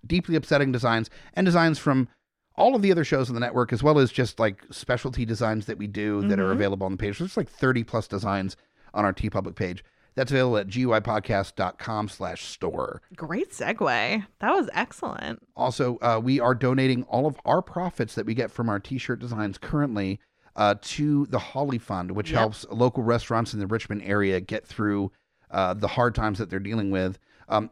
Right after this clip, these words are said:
Speaker 1: and, well, restaurant workers primarily,
Speaker 2: Right, yeah.
Speaker 1: uh, during covid. So
Speaker 2: Mm-hmm.
Speaker 1: there's people that are really hard up,
Speaker 2: Yep.
Speaker 1: working limited hours during this time. So,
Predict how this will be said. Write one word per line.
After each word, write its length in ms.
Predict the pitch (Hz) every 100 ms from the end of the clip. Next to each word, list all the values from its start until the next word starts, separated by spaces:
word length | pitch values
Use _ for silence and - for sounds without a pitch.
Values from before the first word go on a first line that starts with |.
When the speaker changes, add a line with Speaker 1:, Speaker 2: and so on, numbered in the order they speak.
| -
Speaker 1:
and, 160 | 180
well, 100 | 151 139
restaurant 440 | 156 151 127 107
workers 400 | 110 107 95 92
primarily, 480 | - 104 95 87 202
Speaker 2:
Right, 260 | 175 -
yeah. 200 | 98 92 - -
Speaker 1:
uh, 160 | - 101
during 400 | 101 110 101 95
covid. 540 | 113 98 95 87 92
So 260 | 104 104 95
Speaker 2:
Mm-hmm. 40 | -
Speaker 1:
there's 180 | 113 113
people 280 | 139 123 120
that 100 | 101
are 100 | 95
really 460 | 101 127 123 110 -
hard 280 | - 113 107
up, 260 | 104 101 _ -
Speaker 2:
Yep. 80 | 104 107
Speaker 1:
working 520 | 107 107 101 98 101
limited 280 | 107 104 98
hours 540 | 98 92 92 95 92
during 280 | - 92 92
this 140 | 90 -
time. 260 | 92 92
So, 240 | - 92